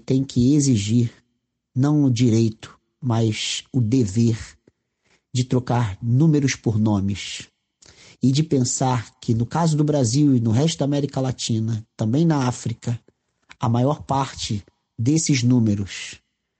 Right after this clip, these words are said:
diz, diz respeito a pessoas que nunca tiveram nomes, que nunca foram dignas de ser choradas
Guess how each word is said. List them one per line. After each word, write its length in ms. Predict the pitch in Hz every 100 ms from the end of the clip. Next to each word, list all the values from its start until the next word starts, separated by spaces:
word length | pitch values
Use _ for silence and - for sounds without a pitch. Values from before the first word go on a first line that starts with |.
| _ _ _
diz, 380 | 127 156 143 147 _ - _ _ -
diz 260 | 120 165
respeito 720 | - 131 - 123 131 127 - -
a 80 | 123
pessoas 640 | - 131 - - 131 120
que 140 | - 123
nunca 340 | 123 156 160
tiveram 420 | 139 123 127 135
nomes, 760 | 131 120 120 107 107 - - - _ _ _ _ _
que 140 | - 135
nunca 400 | 135 165 165 151
foram 480 | - 143 127 127 -
dignas 440 | 123 156 139 131
de 60 | -
ser 240 | - 143
choradas 880 | - - 123 117 107 104 104 - -